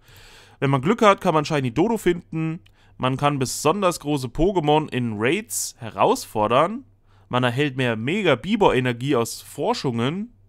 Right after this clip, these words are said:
Die brauche ich dann schon gar nicht mehr, hab ich mir ja schon da oben geholt, ne? Es gibt besondere Begegnungen bei Schnappschüssen. Das stand auch in einem anderen Artikel wieder.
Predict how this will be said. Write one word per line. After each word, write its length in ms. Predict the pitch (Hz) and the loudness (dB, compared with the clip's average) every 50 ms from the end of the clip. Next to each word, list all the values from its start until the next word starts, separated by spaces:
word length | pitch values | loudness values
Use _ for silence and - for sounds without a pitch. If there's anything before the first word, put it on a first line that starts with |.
| _ - | _ -20
Die 40 | 104 | -10
brauche 260 | - - 120 143 151 | -4 -2 0 0 0
ich 60 | 139 | -2
dann 160 | 135 131 127 | -4 -4 -4
schon 140 | 127 127 113 | -4 -4 0
gar 160 | 110 127 143 | 2 2 2
nicht 140 | 147 135 120 | 2 0 -2
mehr, 140 | 117 113 120 | -2 -2 -2
hab 100 | 117 110 | -2 -4
ich 120 | - - | -8 -10
mir 100 | 120 107 | -8 -8
ja 80 | 104 95 | -8 -6
schon 240 | - - 120 104 98 | -6 -6 -6 -6 -4
da 60 | 92 | -4
oben 240 | 104 120 123 123 110 | -4 -4 -4 -4 -4
geholt, 360 | 104 104 104 110 120 123 120 | -6 -4 -4 -4 -4 -4 -4
ne? 260 | 110 104 107 113 131 - _ _ - - - - - - - | -4 -6 -6 -6 -10 -14 _ _ -20 -20 -20 -20 -20 -14 -12
Es 200 | 117 113 - - | -10 -10 -6 -4
gibt 180 | - 202 - | -4 -4 -2
besondere 480 | - 143 113 139 156 170 185 170 160 156 | -4 0 2 2 2 2 2 -2 -2 -2
Begegnungen 680 | 131 127 120 117 135 160 165 170 147 143 139 139 135 | -4 -4 -4 -2 -2 -2 -2 -2 -2 -2 -2 -2 0
bei 140 | 117 120 120 | 0 0 0
Schnappschüssen. 1040 | 113 - - - 120 123 175 - - - - - 139 143 135 135 123 104 92 87 - _ _ _ _ _ _ _ _ _ _ _ _ _ _ _ _ _ - - | 0 -4 -8 -6 -4 -2 -4 -4 -6 -8 -4 -2 0 0 -2 -4 -8 -10 -12 -14 -18 _ _ _ _ _ _ _ _ _ _ _ _ _ _ _ _ _ -10 -8
Das 100 | 104 98 | -6 -2
stand 220 | - 135 131 120 | 0 0 2 4
auch 140 | 123 165 175 | 6 6 6
in 80 | 175 160 | 4 4
einem 100 | 143 170 | 2 0
anderen 200 | 139 147 139 131 | 0 -2 -2 -4
Artikel 400 | 120 117 - 190 196 175 143 123 | -4 -4 -6 -4 -4 -4 -4 -2
wieder. 360 | 127 131 135 143 151 160 | -2 0 0 0 0 -2